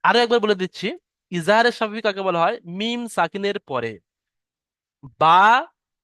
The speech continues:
এবং মিম ছাড়া অন্য কোনো অক্ষর এলে তাহলে মিম সাকিনের আওয়াজকে বিনা গণ্যায় জাহির করে তাড়াতাড়ি পড়তে হয়, একে ইজাহারের সাফাবি বলা হয়।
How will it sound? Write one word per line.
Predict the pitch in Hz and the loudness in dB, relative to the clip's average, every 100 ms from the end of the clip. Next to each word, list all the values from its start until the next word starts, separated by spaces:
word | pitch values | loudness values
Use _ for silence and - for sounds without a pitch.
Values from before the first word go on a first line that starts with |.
| _ _ _ | _ _ _
এবং | 175 180 185 165 170 | -4 0 -2 -2 -8
মিম | 214 247 233 | -6 -6 -10
ছাড়া | - 160 139 123 92 _ _ _ _ _ _ _ | -8 -2 0 0 -4 _ _ _ _ _ _ _
অন্য | 175 196 220 240 269 262 _ | -6 -6 -6 -2 -2 -4 _
কোনো | 294 294 247 | -4 0 0
অক্ষর | - 190 | -4 -4
এলে | 151 127 104 - _ _ _ _ _ _ _ _ _ | -4 -4 -8 -16 _ _ _ _ _ _ _ _ _
তাহলে | 175 202 190 | -2 -2 -2
মিম | 196 190 | -6 -8
সাকিনের | 175 156 175 170 | -8 -8 -4 -2
আওয়াজকে | 147 151 165 - - 202 208 | 0 2 0 -4 -6 -2 -2
বিনা | 196 156 190 214 | -4 -10 -2 -2
গণ্যায় | 170 156 151 151 147 143 _ _ _ _ _ _ _ _ _ _ _ _ 160 - _ - 165 | 0 -6 -4 -4 -6 -10 _ _ _ _ _ _ _ _ _ _ _ _ -8 -8 _ -16 -4
জাহির | 160 180 214 | -2 0 -2
করে | 185 160 165 156 - _ _ _ 151 | -6 -8 -6 -8 -14 _ _ _ -2
তাড়াতাড়ি | 156 160 175 | -2 0 -2
পড়তে | 170 170 - | -4 -12 -10
হয়, | 175 151 | -6 -6
একে | 143 | -6
ইজাহারের | 165 139 135 139 147 | -8 -6 -4 -4 -6
সাফাবি | 180 156 147 135 | -8 -10 -10 -10
বলা | 117 107 | -10 -10
হয়। | 101 | -12